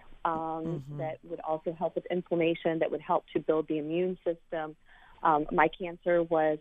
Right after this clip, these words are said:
Speaker 1: estrogen and progesterone positive. So I, uh, began doing, eating things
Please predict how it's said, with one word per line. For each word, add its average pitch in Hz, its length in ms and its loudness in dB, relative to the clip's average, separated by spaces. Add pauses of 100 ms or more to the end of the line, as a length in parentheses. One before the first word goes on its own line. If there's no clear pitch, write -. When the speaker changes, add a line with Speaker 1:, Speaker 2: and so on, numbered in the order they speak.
Speaker 1:
estrogen 160 400 0
and 156 120 -4
progesterone 147 600 0
positive. 202 680 4 (540)
So 165 280 2
I, 160 460 -6 (120)
uh, 156 180 -4
began 160 580 -4 (140)
doing, 165 400 0 (100)
eating 196 360 4
things 175 440 -2